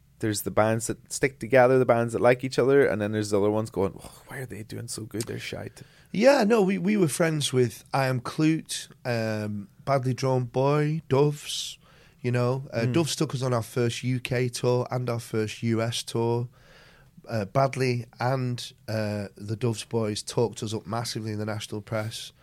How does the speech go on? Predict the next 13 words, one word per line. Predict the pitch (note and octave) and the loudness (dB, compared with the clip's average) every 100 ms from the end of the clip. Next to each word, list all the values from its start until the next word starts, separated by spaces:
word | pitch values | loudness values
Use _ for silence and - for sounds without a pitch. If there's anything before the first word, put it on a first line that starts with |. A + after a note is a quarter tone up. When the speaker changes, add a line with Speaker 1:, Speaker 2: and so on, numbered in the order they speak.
| _ - - - | _ -20 -20 -14
Speaker 2:
Um, | - G#2 G#2 G2 F#2+ G2 A2+ - | -8 -4 -4 -6 -8 -12 -14 -8
and | A2 | -2
that | D3 C#3+ | -2 -2
kind | - D#3 C#3+ C3+ | -2 0 0 0
of | C3 - | -2 -2
lip | C3 D3+ - | 0 0 -2
service | - C#3 B2 A#2+ A2+ - | 0 0 2 -2 -4 -8
to | - A2+ | -6 -6
the | |
guys | A2 B2+ B2 A#2+ | -2 0 0 -2
coming | - A2+ | -6 -4
after | B2 B2 A2+ | -4 -4 -4
you | G#2 | -4